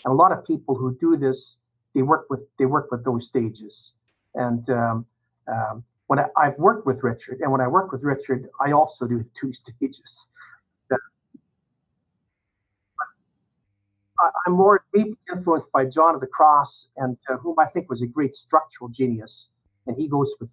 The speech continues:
three, 'cause I think it makes so much sense just from a life point of view. You know, struggle to get your life together,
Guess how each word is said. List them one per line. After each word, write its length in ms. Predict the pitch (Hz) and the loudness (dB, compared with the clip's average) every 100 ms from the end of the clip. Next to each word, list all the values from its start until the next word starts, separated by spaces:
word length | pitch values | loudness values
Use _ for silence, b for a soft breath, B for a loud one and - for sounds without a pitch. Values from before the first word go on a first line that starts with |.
| - | -4
three, 220 | 143 120 | -2 0
'cause 180 | 117 135 | -2 -6
I 60 | 135 | -2
think 220 | 180 - | -4 -2
it 80 | 143 | -2
makes 260 | 147 - | -4 -4
so 80 | 139 | -2
much 180 | 131 127 | -2 -2
sense 560 | - 143 131 - - - _ _ _ | -4 -4 -4 -8 -18 -20 _ _ _
just 220 | 175 165 - | -2 -2 0
from 140 | 131 | 2
a 40 | |
life 300 | 123 147 139 - | 4 2 2 -4
point 200 | 120 110 | -6 -6
of 60 | |
view. 280 | 110 101 101 _ - | -10 -12 -14 _ -4
You 60 | 120 | -2
know, 220 | 113 - _ _ _ | -2 -6 _ _ _
struggle 240 | 165 160 | 0 2
to 60 | 147 | 0
get 120 | 135 - | -2 0
your 60 | |
life 180 | 135 131 | 0 0
together, 480 | 135 139 165 180 196 | -2 2 2 2 -2